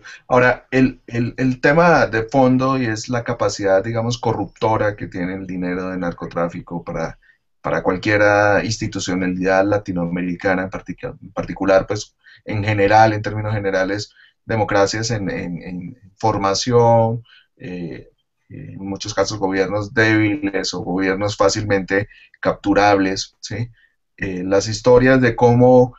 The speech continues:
el narcotráfico han transformado la realidad política de países, pues van desde Noriega en Panamá,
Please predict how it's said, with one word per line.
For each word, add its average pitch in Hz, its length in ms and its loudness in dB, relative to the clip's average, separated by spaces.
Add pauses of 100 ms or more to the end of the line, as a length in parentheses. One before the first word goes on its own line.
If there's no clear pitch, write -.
(200)
el 110 220 -6
narcotráfico 113 840 0
han 104 120 -2
transformado 110 600 -2
la 113 140 -2
realidad 95 400 -4
política 113 640 -2
de 90 80 0
países, 95 640 -6
pues 95 260 -10
van 92 240 -2
desde 107 340 -4
Noriega 113 720 -2
en 101 120 -12
Panamá, 98 640 -4